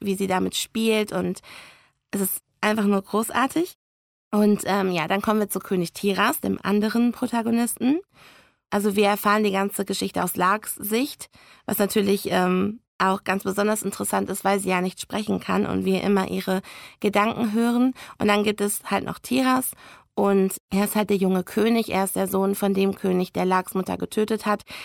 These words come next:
Die beiden haben keinen sehr guten Start und trotzdem entwickelt sich da was ganz Magisches.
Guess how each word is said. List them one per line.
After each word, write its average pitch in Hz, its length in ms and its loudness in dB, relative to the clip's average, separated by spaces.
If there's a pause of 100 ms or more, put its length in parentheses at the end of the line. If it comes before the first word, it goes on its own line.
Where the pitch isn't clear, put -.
(140)
Die 226 100 2
beiden 233 360 4
haben 208 220 4
keinen 196 260 0
sehr 208 220 0
guten 214 260 -2
Start 202 460 2 (420)
und 202 160 2
trotzdem 202 320 0
entwickelt 196 460 0
sich 202 180 -2
da 196 280 2
was 190 200 0
ganz 190 260 -2
Magisches. 196 540 0